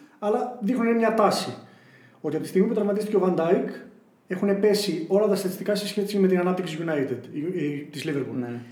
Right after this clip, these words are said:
Speaker 1: Η Liverpool κρατάει περισσότερο την μπάλα, γιατί δεν υπάρχει κάποιος να δώσει την πάσα, γιατί ο Φαμπίνιο και ο Χέντερσον έχουν πάει στην άμυνα, οπότε έχει χάσει και στη μεσαία γραμμή.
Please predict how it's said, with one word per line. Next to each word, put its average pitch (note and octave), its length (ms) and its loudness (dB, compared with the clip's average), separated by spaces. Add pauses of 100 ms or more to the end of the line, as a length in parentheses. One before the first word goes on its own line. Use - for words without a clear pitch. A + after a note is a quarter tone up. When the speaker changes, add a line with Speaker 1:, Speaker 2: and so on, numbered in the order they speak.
(180)
Speaker 1:
Η D3+ 120 -4
Liverpool F#3+ 280 6
κρατάει E3 300 4
περισσότερο F3 360 4
την D3+ 100 -4
μπάλα, C#3 480 0 (420)
γιατί D3+ 220 -2
δεν E3+ 160 0
υπάρχει F3 220 -2
κάποιος E3 220 -2
να D3+ 60 -2
δώσει D#3 140 -4
την C3 100 -8
πάσα, C#3 460 -4 (300)
γιατί D#3 240 4
ο F#3 60 10
Φαμπίνιο E3+ 420 4
και D#3 100 0
ο D3 40 0
Χέντερσον C#3+ 600 -2 (280)
έχουν D#3+ 280 -2
πάει E3 120 2
στην D#3 220 0
άμυνα, C#3+ 340 0
οπότε D3 260 -2
έχει C#3+ 100 -4
χάσει D3+ 200 -4
και - 60 -8
στη C#3 120 -6
μεσαία C3 260 -4
γραμμή. B2 520 0